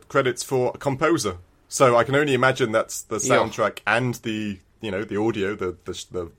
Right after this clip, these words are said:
Speaker 1: the devices and the bad guys and all that jazz, which, <laughs> again, is crazy.
Speaker 2: When
Speaker 1: Uh,
Speaker 2: these
Speaker 1: and the
Speaker 2: games come out
Speaker 1: Mm.
Speaker 2: that w-, were made by one person,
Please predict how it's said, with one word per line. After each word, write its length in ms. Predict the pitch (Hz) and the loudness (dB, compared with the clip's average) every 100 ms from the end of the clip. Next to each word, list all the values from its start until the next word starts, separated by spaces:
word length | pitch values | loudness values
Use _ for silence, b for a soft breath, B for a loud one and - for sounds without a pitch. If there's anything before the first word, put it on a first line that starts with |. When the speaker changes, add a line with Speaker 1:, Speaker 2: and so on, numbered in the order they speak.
| - | -14
Speaker 1:
the 80 | |
devices 480 | 90 98 95 - 101 | -6 -2 -2 -2 -6
and 80 | 90 | -8
the 40 | 85 | -6
bad 260 | 92 92 | -4 -4
guys 280 | - 90 92 | -4 -4 -4
and 80 | 90 | -8
all 80 | 90 | -8
that 120 | 90 | -8
jazz, 280 | 95 90 90 | -6 -8 -10
which, 200 | 107 - | -16 -10
<laughs> 140 | 131 | -6
again, 160 | 156 127 | -2 -2
is 140 | 104 | -4
crazy. 420 | - 143 104 90 - _ _ _ _ _ _ _ b b | -2 -2 -2 -10 -14 _ _ _ _ _ _ _ b b
Speaker 2:
When 120 | 180 180 | 6 8
Speaker 1:
Uh, 40 | |
Speaker 2:
these 140 | - 135 | 8 6
Speaker 1:
and 100 | 147 | 10
the 20 | |
Speaker 2:
games 280 | 160 170 156 | 10 10 6
come 180 | 165 151 | 4 6
out 240 | 143 135 | 8 6
Speaker 1:
Mm. 60 | 131 | 8
Speaker 2:
that 280 | 139 131 - - | 6 6 0 -16
w-, 180 | - 123 | -10 -8
were 260 | - 135 131 | 2 6 8
made 300 | 123 127 131 | 8 8 10
by 160 | 131 | 8
one 300 | 120 110 135 | 8 8 8
person, 600 | 139 120 113 - 65 98 | 8 6 6 2 -10 -12